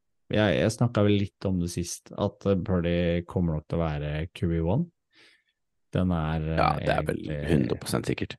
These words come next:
Speaker 1: avgjort. Det er
Speaker 2: Ja.
Speaker 1: hans jobb å miste, og nå har han, fikk han til det han var forventet å få til, uten å yte for mye og utsette seg for store, skal vi si, sjanser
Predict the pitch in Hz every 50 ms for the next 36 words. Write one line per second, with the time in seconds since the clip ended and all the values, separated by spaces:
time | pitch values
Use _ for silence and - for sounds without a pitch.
0 | _ _ - 82 - 85 90 107 139 151 - - _ - - - - _ _ _
1 | - 98 92 87 85 85 85 - - 85 80 78 82 87 90 87 - - - -
2 | 101 - - 113 107 101 98 98 95 95 95 92 95 95 92 90 90 87 90 90
3 | 87 85 87 87 85 85 85 - - 92 - - 101 90 - - 87 82 85 80
4 | 82 80 82 82 80 80 80 82 82 80 82 80 80 82 - _ _ _ _ -
5 | 87 87 - 90 87 85 78 - - 90 85 - 85 78 - - 110 123 139 143
6 | - - 104 101 90 - _ - 90 90 87 85 65 87 87 82 - _ - 90
7 | 85 82 - - - 87 87 82 80 85 - _ _ - - - - - _ _
8 | _ - 98 92 87 85 92 98 101 101 98 92 87 - - 92 85 - - 92
9 | 90 85 - 101 87 - - - - 95 87 85 82 85 85 85 85 82 82 82
10 | 82 82 85 - - _ _ _ _ - - - _ _ _ _ _ _ _ _
11 | _ _ - 87 90 95 107 95 - _ _ _ _ _ _ _ _ _ _ _
12 | _ _ _ _ _ _ _ - - - - - 107 101 92 85 80 - - -
13 | - 135 131